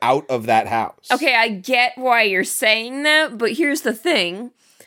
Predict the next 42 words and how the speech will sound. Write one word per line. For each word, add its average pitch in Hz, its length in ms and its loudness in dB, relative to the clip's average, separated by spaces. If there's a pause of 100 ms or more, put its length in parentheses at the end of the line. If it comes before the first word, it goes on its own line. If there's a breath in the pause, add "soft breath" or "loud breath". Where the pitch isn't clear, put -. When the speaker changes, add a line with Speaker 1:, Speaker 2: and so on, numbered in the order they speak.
(400 soft breath)
Speaker 2:
We 294 400 2
are 285 440 4
definitely 262 640 0
under 233 220 0
the 208 160 -2
impression 208 480 0
that 190 120 -4
this 202 180 -6
is 202 100 -8
the 190 100 -4
first 202 400 0
time 185 320 0
she 202 240 -2
has 180 160 2
ever 185 300 2
brought 170 360 2
a 175 60 0
boy 170 360 -2
in, 165 440 -6
because 190 360 -6
they're 262 120 4
not 359 200 2
supposed 254 480 -2
to. 127 120 -8
That's 196 200 -4
against 214 440 0
the 208 80 -4
rules. 185 560 -4
Speaker 1:
Yeah. 95 360 0 (180)
Speaker 2:
And 208 580 2 (300)
w-, - 360 -10
he 311 320 0
is 415 260 2
even 185 260 0
surprised 180 640 0
and - 180 0
shocked - 460 -2
when 202 180 -4
she 202 160 -2
says, 180 360 0
"Come 202 280 0
inside." 175 680 -2